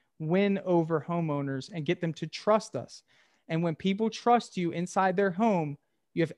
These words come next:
every right to ask for the business. So let's fast forward there, okay? Let's just assume that we're in that environment. Now, let me ask you, do you give the pricing on the, on the spot, or do you email it the next day?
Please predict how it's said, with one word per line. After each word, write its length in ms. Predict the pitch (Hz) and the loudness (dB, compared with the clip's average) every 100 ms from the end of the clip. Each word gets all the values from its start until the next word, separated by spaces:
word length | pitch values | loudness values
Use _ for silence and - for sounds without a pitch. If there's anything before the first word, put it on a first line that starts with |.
| - | 0
every 340 | 175 190 202 | 2 4 2
right 340 | 180 180 185 147 | 2 4 2 0
to 200 | - 170 | -6 0
ask 460 | 175 160 - - - _ _ - | 2 2 -2 -20 -20 _ _ -4
for 100 | 160 | -2
the 80 | |
business. 380 | 147 165 147 135 | 2 0 0 -4
So 140 | - 165 | -2 2
let's 200 | 196 - | 2 4
fast 340 | 214 196 - | 2 2 2
forward 320 | 196 175 143 | 2 4 2
there, 160 | 139 135 | -2 -6
okay? 280 | 131 170 175 | 0 2 4
Let's 160 | 175 | 2
just 200 | - 180 | -2 -4
assume 420 | 170 - 180 175 170 - _ - | -4 -2 0 0 -2 -10 _ 2
that 160 | 165 | 4
we're 120 | 170 | 4
in 140 | 170 165 | 2 2
that 180 | 156 151 | 2 2
environment. 540 | 147 151 143 135 110 _ _ _ - | 2 2 2 -2 -6 _ _ _ 2
Now, 340 | 175 170 165 _ _ _ | 6 6 4 _ _ _
let 140 | 208 233 | 0 2
me 120 | 214 | 4
ask 280 | 196 180 - | 4 2 -2
you, 140 | 131 - _ - | -10 -12 _ -8
do 100 | 165 | -4
you 160 | 190 | -2
give 280 | 208 220 208 | 2 0 0
the 80 | 190 | -4
pricing 640 | - 190 190 185 196 185 175 _ _ | 0 2 2 2 -2 -4 -6 _ _
on 300 | 175 185 190 - | 0 0 0 -4
the, 200 | 180 156 - - | -4 -4 -4 -2
on 140 | 175 | 0
the 60 | 160 | 0
spot, 480 | - 180 190 240 - | -2 2 4 4 2
or 160 | 185 156 | -4 -2
do 120 | 170 | -2
you 120 | 180 | -2
email 420 | 190 185 180 170 165 | 2 2 4 4 2
it 180 | 160 185 | 0 -2
the 80 | |
next 280 | 160 156 - | -2 -2 -2
day? 140 | 139 | -6